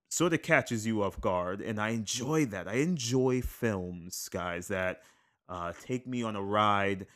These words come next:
A, that I can understand, um, B, that, uh, that's not conventional, um, and C, makes sense and it stays consistent. And I guess a lot of people's,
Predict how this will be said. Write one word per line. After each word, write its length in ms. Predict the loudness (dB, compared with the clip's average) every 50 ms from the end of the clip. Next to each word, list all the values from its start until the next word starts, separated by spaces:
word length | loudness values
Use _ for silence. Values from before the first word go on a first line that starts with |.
| _ _ _ _ _ _
A, 260 | 2 4 6 6 4
that 180 | 4 4 4 4
I 140 | 4 2 0
can 180 | 0 -4 -4
understand, 1040 | -4 -4 -6 -6 -6 -4 -2 -2 0 4 4 4 6 4 4 2 0 -2 -4 -8 -10 -14 _ _ _ _ _ _ _ _ _ 2
um, 600 | 4 4 6 4 4 2 0 -4 -8 -10 -10 -4 0
B, 440 | 2 4 4 2 2 -2 -4 -8 -10 -10
that, 420 | -4 -2 0 2 2 0 0 -4 -8 _ _ _ _ _ _ _ _ -16 -14 -14 -14 -16 -18 -16 -12
uh, 300 | -10 -8 -8 -8 -8 -10 -14 -18 -20 _ _ _ _ -14 -2
that's 320 | 0 0 0 0 -2 -4
not 420 | -4 0 2 4 4 4 2 -4 -10
conventional, 960 | -10 -8 -8 -8 -8 -6 -4 -4 -4 -4 -4 -6 -6 -6 -6 -6 -8 -10 -12 -16 _ _ _ _
um, 560 | 0 2 4 4 2 2 0 -6 -10 -12 -14 -14 _ _ _ _ _ _ _
and 200 | -2 0 0 2
C, 600 | 2 2 2 2 2 2 2 2 2 0 -2 -6 _ _ _ _ _ _ _ _ -2
makes 320 | 2 4 4 4 4 2
sense 640 | 0 0 0 0 0 0 2 0 0 -2 -4 -4 -4 -2
and 160 | 0 2 2 2
it 160 | 0 0 -2
stays 540 | -2 -2 0 0 0 0 0 0 -2 -2 -4
consistent. 960 | -6 -8 -8 -6 -4 -4 -2 -2 -2 -2 0 0 0 -2 -2 -4 -8 -14 -16 -18 _ _ _ _
And 140 | -4 -2 -2
I 80 | -2
guess 420 | -2 -2 -2 -2 0 0 -2 -2 -4
a 60 | -4
lot 480 | -4 -2 0 4 6 6 8 8 6 6
of 140 | 4 2
people's, 720 | 0 0 0 0 0 0 0 0 0 -2 -2 -4 -6 -10